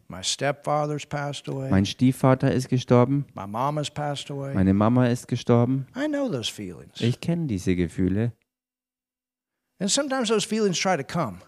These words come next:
Speaker 2: Und manchmal versuchen diese Gefühle auch zu kommen.
Speaker 1: But then I remember,
Speaker 2: Aber dann erinnere ich mich,
Speaker 1: I got a family.
Speaker 2: ich hab eine Familie.
Speaker 1: I have a Holy Spirit.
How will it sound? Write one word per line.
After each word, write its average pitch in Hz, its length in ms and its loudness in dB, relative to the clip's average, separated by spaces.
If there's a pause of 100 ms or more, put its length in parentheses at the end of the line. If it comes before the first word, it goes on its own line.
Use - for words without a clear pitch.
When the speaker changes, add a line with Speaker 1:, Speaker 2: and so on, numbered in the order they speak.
(120)
Speaker 2:
Und 110 120 0
manchmal 185 400 4
versuchen 156 480 4
diese 143 280 0
Gefühle 147 520 4
auch 117 340 4 (460)
zu - 120 0
kommen. 87 460 2 (320)
Speaker 1:
But - 160 -14
then 131 180 -8
I 120 120 -6
remember, 101 560 -12 (200)
Speaker 2:
Aber 98 240 2
dann 120 260 -2
erinnere 110 460 0
ich 90 180 -6
mich, 95 360 -2 (160)
Speaker 1:
I 127 80 -10
got 98 200 -12
a 85 60 -12
family. 87 280 -16 (480)
Speaker 2:
ich 117 280 -2
hab - 160 -2
eine 92 160 0
Familie. 87 640 -2 (680)
Speaker 1:
I 107 100 -10
have 117 220 -4
a 101 100 -8
Holy 113 220 -8
Spirit. 90 480 -8